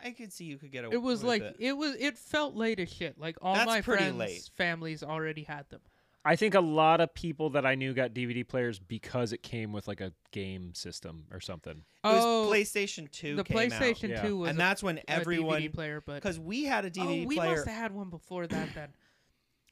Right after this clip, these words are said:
Speaker 2: But I remember they came out, they'd been out.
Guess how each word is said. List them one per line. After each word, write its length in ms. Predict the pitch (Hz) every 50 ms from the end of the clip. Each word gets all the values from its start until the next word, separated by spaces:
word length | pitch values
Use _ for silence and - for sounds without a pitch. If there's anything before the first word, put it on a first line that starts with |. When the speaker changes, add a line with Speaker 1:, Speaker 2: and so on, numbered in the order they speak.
| _ _ -
Speaker 2:
But 120 | 226 233
I 100 | 254 294
remember 460 | 330 349 359 330 330 311 294 285 254
they 220 | 214 175 208 247 254
came 320 | - - 277 285 277 247 240
out, 240 | 226 208 208 165
they'd 280 | 185 202 220 208 - _
been 200 | 196 185 202 190
out. 260 | 175 156 151 147 147